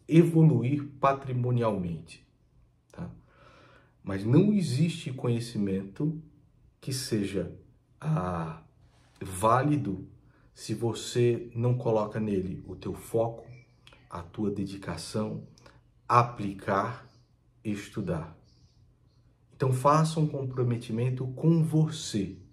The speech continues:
neste momento, você que participou. Faça um comprometimento com você. E no futuro, quando você absorver esse conhecimento, quando você o utilizar de fato, você vai olhar pra trás e vai falar assim, "Porra,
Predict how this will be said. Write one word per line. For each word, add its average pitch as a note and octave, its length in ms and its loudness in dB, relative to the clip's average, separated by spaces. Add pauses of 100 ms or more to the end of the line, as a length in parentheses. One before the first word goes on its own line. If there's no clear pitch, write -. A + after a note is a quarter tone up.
neste - 300 -12
momento, F2+ 320 -6
você G2+ 380 -8
que - 120 -12
participou. - 680 -12 (260)
Faça B2 460 -2
um A#2+ 60 -2
comprometimento G#2+ 880 -6
com G#2+ 280 -8
você. G2+ 460 -10 (840)
E A#2 240 -6
no F3+ 180 10
futuro, A#2 680 0
quando A#2 200 -2
você A#2+ 220 0
absorver G3+ 540 0
esse G#3 120 -4
conhecimento, D3+ 520 0
quando D3 160 -4
você C#3+ 260 0
o D#3 180 4
utilizar B2 640 2
de G#2 100 -14
fato, B2 460 0 (760)
você - 160 4
vai D#3+ 240 10
olhar D3+ 320 8
pra D3+ 160 2
trás C#3+ 200 4
e C#3 60 -4
vai C#3+ 80 -4
falar D3 140 2
assim, B2+ 240 -2
"Porra, B2+ 460 -2